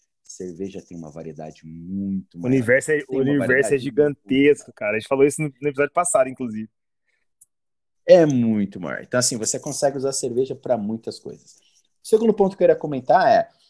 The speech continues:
Speaker 1: que nem você falou do, do chocolate, né? Eu tive a oportunidade de conhecer a, a fábrica da Baden-Baden, em Campos do Jordão. E, e assim, eu,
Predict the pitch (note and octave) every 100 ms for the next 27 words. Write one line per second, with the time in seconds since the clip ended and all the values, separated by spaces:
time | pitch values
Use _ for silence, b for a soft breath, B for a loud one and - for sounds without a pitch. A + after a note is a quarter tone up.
0 | _ - B2+ A#2+ A#2 C3 B2 A#2+ G2+ A2+
1 | C3+ - A#2 F2+ - F2 F2 _ _ _
2 | _ _ - A#2 - D#3 D#3+ D3+ C#3+ B2+
3 | A2+ A2+ A2 A2 A2 - G#2 G2 G2 -
4 | G2+ G2 E2+ D#2 D2+ - - D#2 - G2+
5 | F#2+ - G2 F#2 F#2+ G2 F2+ F#2+ G2+ F2+
6 | E2 - G2+ G#2 G2 F#2 F2+ D#2 F#2+ G#2+
7 | - _ _ _ _ _ _ _ _ _
8 | _ _ _ G2 G2+ G2+ G2+ G2 G2 F#2+
9 | F#2 F2 - A2+ A2+ A2+ B2+ G#2 - A2+